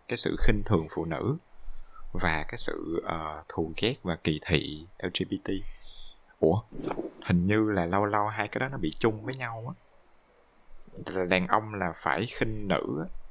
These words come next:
đàn ông là phải ghét L G B T á. Mà bây giờ nếu mà chúng ta muốn nói về mạnh mẽ, đúng không? Ừ,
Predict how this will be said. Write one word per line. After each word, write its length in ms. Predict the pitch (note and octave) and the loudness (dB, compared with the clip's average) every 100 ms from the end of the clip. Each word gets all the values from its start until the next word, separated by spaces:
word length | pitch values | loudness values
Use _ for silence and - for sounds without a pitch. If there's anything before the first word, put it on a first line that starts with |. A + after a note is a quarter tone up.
| - - - | -14 -18 -2
đàn 260 | F2+ E2+ | 0 2
ông 320 | E2 G2+ G2+ G2+ | 0 -2 0 -2
là 160 | D#2+ - | -2 -4
phải 480 | - - F2+ - - - - | -6 0 2 2 0 -8 -2
ghét 160 | A#2 - - _ _ - | -2 -2 -14 _ _ -6
L 80 | G2+ | -4
G 180 | - G#2 | -2 -4
B 40 | G2+ | -2
T 40 | |
á. 260 | A2 A2 B2+ - _ - - - - _ - - - - - | -2 -2 -10 -14 _ -12 -10 -12 -16 _ -18 -10 -10 -10 -4
Mà 240 | F#2+ F2 E2+ | 0 2 2
bây 140 | G#2 | 2
giờ 180 | G2 E2+ | 2 2
nếu 120 | G#2+ | 0
mà 80 | A2+ | 0
chúng 140 | G#2+ | -4
ta 100 | A#2 | -4
muốn 160 | G#2+ A#2 | -6 -8
nói 120 | B2 | -4
về 100 | A#2+ | -2
mạnh 240 | E2+ C#2+ E2 | -2 -4 -6
mẽ, 280 | - D#2 A#2 | -6 -4 -4
đúng 120 | C3 | -4
không? 120 | A2+ - - - - - - - - - - | -8 -10 -20 -18 -8 -6 -6 -10 -16 -20 -20
Ừ, 60 | - | -8